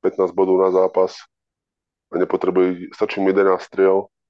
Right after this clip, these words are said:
a to by dával pätnásť, viac ako pätnásť bodov a dobré čísla. To je cel-,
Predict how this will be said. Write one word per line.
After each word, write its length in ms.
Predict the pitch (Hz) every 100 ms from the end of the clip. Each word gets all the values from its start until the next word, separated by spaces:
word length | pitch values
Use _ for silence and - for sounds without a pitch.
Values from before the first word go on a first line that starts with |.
| _ _ _ _ _ _ _ _ _ -
a 80 |
to 160 | - 87
by 60 | 87
dával 240 | 87 87
pätnásť, 560 | - - 90 - _ _ 196
viac 120 | 180
ako 140 | - -
pätnásť 360 | - - 90 87
bodov 260 | 90 87 87
a 80 | 90 - _ _ _ _ _ _ _ _ _
dobré 240 | - 98 85
čísla. 400 | 92 - 85 - _ _ _ _ _
To 140 | - 101
je 20 |
cel-, 220 | - 92